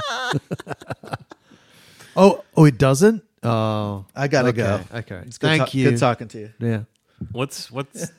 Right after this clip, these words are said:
Speaker 3: <laughs> Bruce? Does it say Bruce breathed on this?
Speaker 2: Yeah.
Speaker 1: <laughs> There's, like, a little spot, a little breath spot on the dash.
Speaker 3: Yeah. Supposedly he worked at the now defunct B M W of Santa Cruz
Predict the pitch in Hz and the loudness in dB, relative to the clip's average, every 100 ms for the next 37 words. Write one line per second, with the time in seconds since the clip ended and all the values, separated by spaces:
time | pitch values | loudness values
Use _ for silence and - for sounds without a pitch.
0 | 427 - _ - - - _ - - 110 | -12 -14 _ -10 -8 -8 _ -18 -8 -2
1 | 113 107 - - - _ _ _ - 107 | 0 0 -4 -12 -18 _ _ _ -12 -10
2 | 110 - 117 110 87 101 110 - 82 90 | -10 -8 -6 -6 -6 -4 -4 -6 -10 -6
3 | 92 95 87 98 98 101 104 110 123 135 | -4 -6 -6 -6 -4 -6 -6 -4 -2 -4
4 | 113 - 117 - 156 - 196 - 269 - | -6 -8 -12 -2 2 4 4 4 2 4
5 | 269 - 254 - 254 - - - _ - | 0 4 0 4 0 2 -4 -4 _ -20
6 | - - - - - 151 156 147 147 139 | -20 -20 -20 -20 -8 -4 0 0 0 0
7 | 131 - - 123 123 113 _ - 131 120 | -4 -4 0 2 2 -2 _ -10 -6 -6
8 | 104 117 113 - - 117 110 104 101 110 | -4 -4 -6 -10 -6 -6 -4 -6 -8 -6
9 | 98 104 - 131 110 98 95 - _ _ | -6 -6 -8 -8 -8 -8 -10 -14 _ _
10 | - 135 170 247 254 190 147 156 139 139 | -14 -6 -4 -4 -6 -6 -6 -4 -4 -6
11 | - 135 - _ _ _ _ _ 120 123 | -6 -10 -10 _ _ _ _ _ -12 -8
12 | 117 117 127 113 - 131 127 - - _ | -4 -4 -4 -8 -14 -12 -12 -14 -20 _
13 | _ _ 101 117 120 120 113 110 120 117 | _ _ -18 -10 -8 -6 -6 -6 -6 -6
14 | 110 95 101 87 - - 123 143 - 90 | -6 -6 -8 -10 -14 -12 -10 -10 -12 -14
15 | 80 80 104 113 - | -12 -12 -14 -16 -20